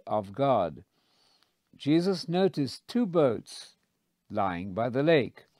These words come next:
The fishermen had left them and were washing their nets. Jesus got into one of the boats,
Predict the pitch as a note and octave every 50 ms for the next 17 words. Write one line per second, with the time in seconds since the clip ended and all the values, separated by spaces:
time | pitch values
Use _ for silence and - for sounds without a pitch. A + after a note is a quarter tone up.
0 | _ _ _ _ _ _ _ _ _ _ - - - - C#3+ E3+ E3 - - D3
1 | C#3+ D3+ D3+ D3 C3+ A#2 A#2 F#2 G2+ A2+ C#3 D3 - - _ - - D3 D3 D3+
2 | D#3 E3 E3 _ _ _ _ _ _ _ _ _ _ _ _ _ _ - A2+ A#2
3 | A2 G#2 G#2+ G#2 G2 G2+ A2+ A2+ A2+ - - A#2 A2+ A2 G#2+ A2+ A2+ A2+ A2 A#2
4 | C#3 D3 C3 - _ - - - - - - _ _ _ _ _ _ _ _ _
5 | _ _ - - G#3 B3 B3 F#3 A2+ C3+ C#3 C3+ D3 - - - - C#3+ C#3 C#3+
6 | C#3+ C#3+ D3 B2+ A2+ G#2 G#2 A#2+ D3+ F#3 G#3 A3 F#3+ C3 A2 B2+ F#2 F2 F#2+ D#2+
7 | D2 F2 A#2 A#2+ - - - - - - -